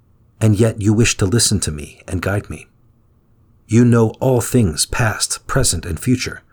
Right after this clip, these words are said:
and yet you respect my freedom to choose you. Holy Trinity, you are completely happy and fulfilled on your own,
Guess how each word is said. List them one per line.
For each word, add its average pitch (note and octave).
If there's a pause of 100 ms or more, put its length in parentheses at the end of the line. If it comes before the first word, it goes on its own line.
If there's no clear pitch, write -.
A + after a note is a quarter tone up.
(880)
and G#2
yet G#2+
you G2+
respect G2
my G2+
freedom F2+
to E2
choose -
you. - (1600)
Holy G#2+
Trinity, F2 (600)
you G#2+
are A2+
completely A2
happy G2+
and F2+
fulfilled A#2+
on F#2+
your G2
own, A2